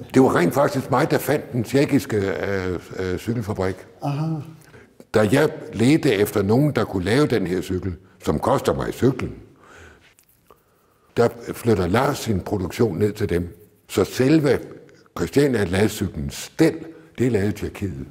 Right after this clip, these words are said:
Speaker 2: Jamen, det er interessant. Øhm,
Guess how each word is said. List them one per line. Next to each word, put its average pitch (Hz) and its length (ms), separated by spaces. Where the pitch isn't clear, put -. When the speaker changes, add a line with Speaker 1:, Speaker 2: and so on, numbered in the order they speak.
Speaker 2:
Jamen, 143 400
det 147 140
er 147 40
interessant. 143 720
Øhm, 104 720